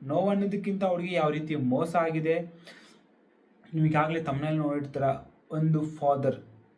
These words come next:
ಅಂದ್ರೆ ನಮ್ಮ ಆಡು ಭಾಷೆಯಲ್ಲಾಗ್ಲಿ ನಾವು ತಿಳ್ಕೊಂಡಿರೋ ಪ್ರಕಾರ, ನಮ್ಮ, ನಮಗೆ ತಿಳಿದಿರೋಂಥ ಪದ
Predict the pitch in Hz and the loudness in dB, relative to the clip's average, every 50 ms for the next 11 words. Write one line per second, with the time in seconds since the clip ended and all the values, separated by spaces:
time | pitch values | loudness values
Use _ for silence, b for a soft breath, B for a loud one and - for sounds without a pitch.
0 | _ - 151 139 139 151 151 151 151 151 - - - b b b b b b _ | _ -10 -8 -4 0 0 0 0 -2 -6 -14 -20 -20 b b b b b b _
1 | _ - 151 151 151 156 156 156 147 135 139 135 135 139 135 135 131 131 131 131 | _ -6 -2 -2 -2 0 0 0 0 2 2 2 2 2 0 0 -2 -2 -2 -2
2 | 131 131 127 127 127 127 127 131 131 127 127 131 135 135 131 127 - 143 135 135 | -2 0 0 0 0 0 0 0 0 -2 -2 -2 -2 -4 -4 -4 -4 -4 -6 -4
3 | 135 147 135 131 127 127 120 - 123 123 123 - 131 127 139 - - - 143 151 | -4 -4 -4 -4 -4 -4 -4 -4 -4 -6 -4 -4 -6 -6 -6 -6 -8 -6 -6 -4
4 | 160 170 170 175 170 165 - - - - - - 147 147 165 180 190 185 - - | -4 2 2 2 2 2 -2 -8 -12 -14 -10 -2 -2 0 0 0 0 -2 -4 -6
5 | - - 170 170 165 165 160 160 160 156 156 151 139 139 143 147 143 - - | -8 -6 -6 -4 0 0 0 0 0 -2 -2 -4 -4 -4 -4 -6 -8 -10 -16